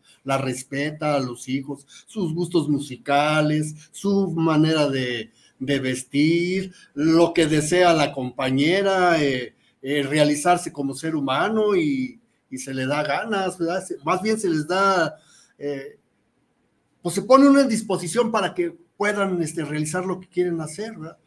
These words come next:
Entonces, creo que de esta manera, cuando uno hace lo que tiene que hacer y respeta a los seres humanos, las cosas cambian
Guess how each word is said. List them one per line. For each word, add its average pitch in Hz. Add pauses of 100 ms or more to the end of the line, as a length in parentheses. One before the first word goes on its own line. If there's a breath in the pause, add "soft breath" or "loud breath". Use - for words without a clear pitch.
(340 soft breath)
Entonces, 233
creo 240
que 220
de 233
esta 233
manera, 233
cuando 156
uno 220
hace 220
lo 220
que 214
tiene 220
que 220
hacer 208
y 143
respeta 170
a 208
los 208
seres 214
humanos, 208 (220)
las 135
cosas 135
cambian 190